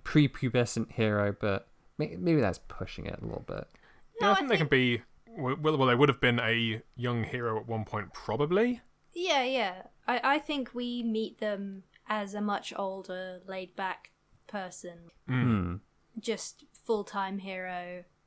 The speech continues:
Speaker 3: casually showing up at things and getting chewed out when actually they didn't set anything on fire, and we just chill
Speaker 2: Hmm.
Speaker 3: out,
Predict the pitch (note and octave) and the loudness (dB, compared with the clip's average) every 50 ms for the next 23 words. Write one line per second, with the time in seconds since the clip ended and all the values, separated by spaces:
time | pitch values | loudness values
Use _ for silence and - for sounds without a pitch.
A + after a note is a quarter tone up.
0 | _ - - - A#3 A3+ A3+ A3+ - A#3 A3 G#3+ G#3 A3 A3 - - A3 G#3 G3+ | _ -12 -6 0 0 2 2 2 0 0 0 0 0 -2 -2 0 0 0 0 0
1 | G3+ G3+ G3+ G3+ G3+ - - - - - - G3 G3 F#3 F#3 F#3+ F#3+ F#3+ G3+ G3 | -2 -2 -4 -4 -6 -6 -8 -10 -8 -8 -8 -6 -6 -6 -8 -10 -12 -14 -12 -12
2 | - - - - - G3+ F#3+ F#3 F3+ F3+ F3+ F3 - - G3 - A3 G#3 F3+ G#3+ | -12 -12 -12 -10 -8 -8 -6 -6 -8 -10 -12 -12 -14 -14 -8 -4 -2 -2 0 -2
3 | G#3+ - - - A3 G#3 G3+ G3+ F#3+ F#3+ F#3+ G3 F#3 - G3 F#3 F#3 F#3 F#3 - | -2 -2 -2 -2 0 0 0 0 0 0 0 -2 -4 -6 -6 -8 -8 -8 -8 -8
4 | - G3+ F#3+ F#3 F#3 F#3 - G3 G3 F3+ - - G#3+ F#3+ F#3+ G#3+ C4+ D#4+ D4+ - | -8 -8 -8 -8 -8 -6 -6 -6 -6 -6 -6 -6 -4 -4 -4 -2 -2 -2 -2 -2
5 | D#4+ D#4 D4+ D4 D4 C#4 - - B3+ A#3+ B3 A#3+ A#3+ A#3+ A#3 A3+ A3+ A3 A3+ A3 | -4 -4 -4 -4 -6 -6 -4 0 0 2 2 2 2 0 -2 -2 -4 -4 -4 -4
6 | A3 G#3+ - A3+ A3 - - - A#3+ A3+ A3+ A3 A3 G#3+ G#3+ G#3+ | -4 -4 -6 -6 -8 -8 -8 -4 -2 0 0 0 0 0 0 0